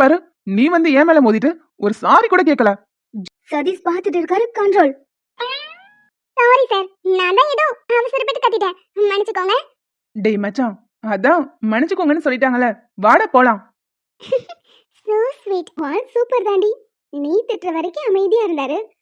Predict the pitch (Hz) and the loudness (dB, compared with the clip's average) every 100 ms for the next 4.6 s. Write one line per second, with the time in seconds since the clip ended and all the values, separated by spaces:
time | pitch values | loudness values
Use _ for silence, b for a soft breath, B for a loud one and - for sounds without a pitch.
0 | _ _ 330 311 302 269 415 571 480 440 | _ _ -8 -6 -6 -6 -6 -4 -4 -4
1 | 370 403 403 523 - _ _ _ _ 330 | -4 -2 0 -2 -6 _ _ _ _ -2
2 | 339 320 359 440 381 381 480 523 539 523 | 0 0 0 0 2 0 -2 0 2 2
3 | 392 381 349 320 320 320 311 _ _ _ | 0 -2 -2 -2 -2 -4 -10 _ _ _
4 | 539 587 698 807 _ | -12 -12 -12 -16 _